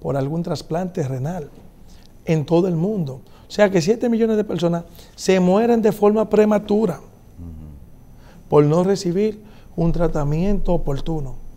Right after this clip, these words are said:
Speaker 1: Y de ahí aprovechamos esta plataforma para motivar al Estado que abra un espacio,
Speaker 2: Sí.
Speaker 1: que llamen a los líderes de opiniones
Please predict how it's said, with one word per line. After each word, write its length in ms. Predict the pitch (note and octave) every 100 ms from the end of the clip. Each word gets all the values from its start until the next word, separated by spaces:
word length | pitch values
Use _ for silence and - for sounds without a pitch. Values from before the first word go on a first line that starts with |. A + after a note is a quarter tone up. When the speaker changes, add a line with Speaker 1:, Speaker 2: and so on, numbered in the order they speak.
| - - -
Speaker 1:
Y 100 | D#3+
de 80 | D#3+
ahí 120 | F3+
aprovechamos 520 | G3 A3 G3+ G3+ G3
esta 160 | G3 F3+
plataforma 640 | G3 G3+ - D#3+ D3+ E3+ - - - - - - - - - -
para 220 | D3 D#3
motivar 420 | D3+ D3 D3 D#3
al 140 | F#3
Estado 540 | F#3 - E3 G3+ G3 C#3 - - - - - -
que 100 | -
abra 380 | B2+ C3+ D#3 - - - - - -
un 180 | D3 D#3+
espacio, 640 | D#3+ D3+ D#3+ G3 - B2 - - -
Speaker 2:
Sí. 140 | - - - - - -
Speaker 1:
que 180 | C#3+ C3
llamen 600 | D3 D#3 E3+ E3 E3 D#3+ - - -
a 100 | D3
los 160 | D#3 D3+
líderes 640 | D3+ E3+ F3+ F3 E3+ - -
de 80 | E3
opiniones 840 | D#3+ E3 D#3 E3 G3 D#3+ D3+ -